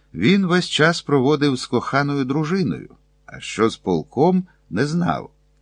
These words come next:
Одного разу, коли Вангельявіт, обпившися грецьким вином, не могла зранку прокинутися до любощів, він зібрався і відвідав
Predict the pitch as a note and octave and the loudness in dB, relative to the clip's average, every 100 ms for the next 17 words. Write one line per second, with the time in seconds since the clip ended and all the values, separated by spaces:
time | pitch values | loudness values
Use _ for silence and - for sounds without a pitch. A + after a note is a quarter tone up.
0 | _ _ _ _ _ - F#2+ B2 B2 F3 | _ _ _ _ _ -2 2 4 4 4
1 | C3+ G#2+ E2+ F2+ F2+ - D#2+ F#2+ F#2 F2+ | 2 -2 2 4 2 2 -2 0 0 2
2 | G2 A#2+ B2+ - - - D#2+ D2+ - G#2+ | 2 2 0 -4 -18 -14 -12 -10 -4 -4
3 | F2+ F2+ - F#2 D#2+ F#2 F#2 - F2+ E2 | -2 -4 -2 -2 0 0 0 -2 -2 0
4 | F2 F#2+ A2 F2 C2+ - _ - C2+ C2+ | 0 0 0 0 -2 -10 _ -14 -12 -6
5 | E2+ G2 D#2+ F#2+ F#2 E2 D2 E2+ E2 G2+ | -2 -2 0 2 0 -2 -6 -6 -4 -2
6 | G2+ F2 E2 - E2 C#2+ D2+ A2 F3 E2+ | -2 -2 -6 -6 -6 -4 -2 0 0 -2
7 | - - G1+ _ _ _ _ _ _ - | -6 -10 -14 _ _ _ _ _ _ 0
8 | G2 G3+ F#3 E3 E3+ G3+ F#3+ G3+ G3 - | 4 4 4 2 2 2 0 0 0 2
9 | F3 F3+ E3+ D3+ E3+ F3 F2 C#2 - | 2 2 0 -4 -2 -2 -2 -6 -8